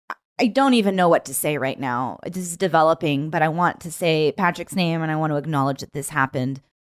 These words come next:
We will, of course, talk about this more as more information is released. But in the mean, in, it's just, of course,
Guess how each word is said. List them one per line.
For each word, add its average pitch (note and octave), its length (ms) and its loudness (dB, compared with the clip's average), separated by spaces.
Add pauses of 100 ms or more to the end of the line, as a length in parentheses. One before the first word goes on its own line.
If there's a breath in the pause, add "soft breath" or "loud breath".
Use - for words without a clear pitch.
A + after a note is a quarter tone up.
(120)
We F3 240 -2
will, D#3 600 2 (320)
of - 160 0
course, D3+ 420 -4 (360)
talk D#3+ 240 2
about C#3 260 0
this D#3+ 180 -8
more D3 380 -4
as D#3+ 140 -10
more C#3 180 -6
information C#3+ 840 -6
is - 160 -14
released. D3 400 -8 (180)
But - 140 -10 (340)
in G#3+ 140 6
the G3+ 80 4
mean, A#3 440 2
in, G#3+ 300 2
it's - 320 -8
just, - 320 -4 (400)
of G#3+ 140 -4
course, - 480 -2